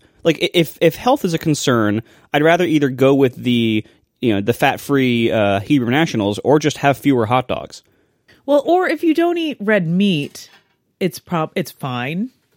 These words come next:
Speaker 1: The, I, I mean, I might even go with one of the plant-based ones then.
Speaker 2: I mean, then you'd have to, like, really
Speaker 1: We gotta see
Speaker 2: re-
Speaker 1: how, how bad they are first. <laughs>
Speaker 2: I mean, you'd have to really rely on the condiments, uh, for those.
Speaker 1: Yeah,
Speaker 2: So,
Speaker 1: I
Speaker 2: like,
Speaker 1: do
Speaker 2: I feel
Speaker 1: like
Speaker 2: like if you like hot dog condiments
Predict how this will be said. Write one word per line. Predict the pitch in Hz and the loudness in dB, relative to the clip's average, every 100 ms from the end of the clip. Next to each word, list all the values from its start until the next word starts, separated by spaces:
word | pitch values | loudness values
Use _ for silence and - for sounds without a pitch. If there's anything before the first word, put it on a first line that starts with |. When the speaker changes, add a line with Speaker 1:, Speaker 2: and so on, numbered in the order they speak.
| _ _ _ - | _ _ _ -4
Speaker 1:
The, | 170 | -2
I, | 165 175 | 0 0
I | 165 | 4
mean, | 147 | 4
I | 135 | 4
might | 170 143 | 0 0
even | 127 | 0
go | 131 | 0
with | 127 | 2
one | 123 | 0
of | 95 | 0
the | |
plant-based | - 180 92 - - | -2 -2 -4 -10 -14
ones | - | -16
then. | - 190 | -6 0
Speaker 2:
I | |
mean, | 185 180 180 | 4 4 2
then | 175 175 | 2 2
you'd | 185 | 2
have | 185 165 | 0 -2
to, | 175 | -2
like, | 151 147 | -4 -6
really | 147 160 | -4 2
Speaker 1:
We | 135 | 4
gotta | 123 | 4
see | 107 | 4
Speaker 2:
re- | 139 | 4
Speaker 1:
how, | 123 | 4
how | 139 | 4
bad | 127 127 | 4 4
they | 117 | 4
are | 120 | 2
first. | 123 160 165 - 240 | 2 2 2 0 4
<laughs> | |
Speaker 2:
I | |
mean, | 220 214 | 4 6
you'd | 226 | 4
have | 254 226 | 4 2
to | 202 | 2
really | 170 170 165 | 4 4 4
rely | 156 151 143 139 | 2 0 0 -2
on | 123 | -4
the | |
condiments, | 135 135 143 160 190 220 - - _ _ _ | -6 -6 -4 -4 -4 -6 -10 -20 _ _ _
uh, | 190 185 185 | -4 -2 -2
for | - 208 | -2 -2
those. | 208 214 240 - - | 0 0 -2 -4 -6
Speaker 1:
Yeah, | 143 117 | 0 4
Speaker 2:
So, | 214 | 4
Speaker 1:
I | |
Speaker 2:
like, | 160 190 | 4 4
Speaker 1:
do | |
Speaker 2:
I | 294 | 4
feel | 285 | 4
Speaker 1:
like | - | 4
Speaker 2:
like | 330 | 4
if | 247 226 | 2 2
you | 214 | 2
like | 208 208 | 2 0
hot | - 190 185 | -2 -6 -4
dog | 196 160 147 | -4 -4 -6
condiments | - 156 190 302 381 392 - | -4 -2 -2 -4 -6 -6 -14